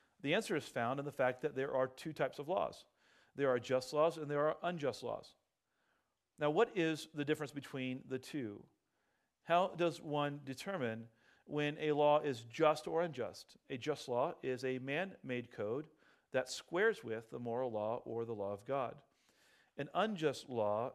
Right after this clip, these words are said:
is a human law that is not rooted in eternal and natural law." And he says there's a way for you to think about this. There are, uh, moments where we have to act out in civil disobedience. And the question that this text is really raising is,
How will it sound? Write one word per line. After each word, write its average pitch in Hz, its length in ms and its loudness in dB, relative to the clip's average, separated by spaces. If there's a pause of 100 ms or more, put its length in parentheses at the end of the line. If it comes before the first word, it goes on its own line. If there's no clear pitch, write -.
is 131 160 -4
a 135 160 -4
human 131 400 -8
law 101 220 0
that 127 180 -4
is 120 240 -4
not 135 460 -2
rooted 135 500 -4
in 123 320 -4
eternal 120 560 -4
and 113 320 -8
natural 113 360 -6
law." 151 220 -2
And 110 80 -4
he 107 80 -10
says 104 220 -10
there's 117 180 -8
a 120 160 -6 (300)
way 135 380 0
for - 160 -12
you 104 120 -6
to 117 100 -8
think 202 260 -12
about 127 120 -6
this. - 220 -18 (1120)
There 131 160 -4
are, 131 360 4 (460)
uh, 131 240 -6
moments 147 540 -2
where 127 160 -2
we 127 140 -4
have 135 180 0
to 139 100 -4
act 131 240 -2
out 135 240 2
in 135 380 -8
civil 127 240 -8
disobedience. 135 640 -8
And 120 180 -12
the 135 80 -8
question 139 500 -4
that 131 160 -8
this 127 100 -10
text - 240 -10
is 120 100 -14
really 131 140 -4
raising 135 400 -2
is, 110 300 -10